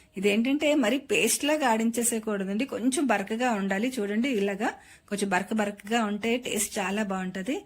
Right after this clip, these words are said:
ఇది కూడా, ఈ రుబ్బు కూడా గారెల రుబ్బులాగా టైట్గా అలా ఏం ఆడించుకోకర్లేదండి, కొంచెం వాటర్ వేసుకొని కొంచెం పలచగానే ఆడించుకోవచ్చు. చూడండి, షుగర్ ఇలా కరుగుతుంది కదా.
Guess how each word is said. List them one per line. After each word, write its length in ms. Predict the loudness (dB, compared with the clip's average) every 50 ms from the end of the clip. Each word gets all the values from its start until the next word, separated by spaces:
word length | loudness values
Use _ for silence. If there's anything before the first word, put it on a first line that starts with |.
| -12 -20 -20 -16 _ -4
ఇది 120 | -4 -4
కూడా, 340 | -2 0 0 2 4 4 4
ఈ 140 | 2 2 2
రుబ్బు 240 | 0 -2 -4 -6
కూడా 280 | -2 -2 0 2 2 2
గారెల 400 | 2 2 2 2 2 2 2 2
రుబ్బులాగా 400 | 0 0 0 0 0 0 0 0
టైట్గా 500 | 0 0 0 0 0 -4 -4 0 2 2
అలా 100 | 4 4
ఏం 160 | 2 2 2
ఆడించుకోకర్లేదండి, 1040 | 2 2 2 2 0 0 0 0 -2 -2 -2 -2 -4 -4 -4 -4 -4 -4 -2 -2 -2
కొంచెం 460 | -2 -2 -2 -2 -2 -2 -4 -4 -4
వాటర్ 340 | -4 -2 -2 -2 -2 0 0
వేసుకొని 520 | 2 2 0 -2 -2 0 2 2 2 0 -2 -10 -20 -20 -20 _ _
కొంచెం 340 | -6 -4 -2 0 0 0 2
పలచగానే 480 | 2 0 -2 -2 -2 0 0 2 2 2
ఆడించుకోవచ్చు. 840 | 2 2 0 -2 -4 -6 -6 -6 -6 -6 -6 -6 -6 -4 -4 -4 -4 -4 -6
చూడండి, 300 | -4 -2 -2 0 0 0
షుగర్ 280 | -2 -2 -2 -2 -2
ఇలా 160 | 0 0 -2 -2
కరుగుతుంది 560 | -2 -2 -4 -2 -4 -4 -4 -4 -4 -4 -4
కదా. 300 | -4 -4 -2 -2 -4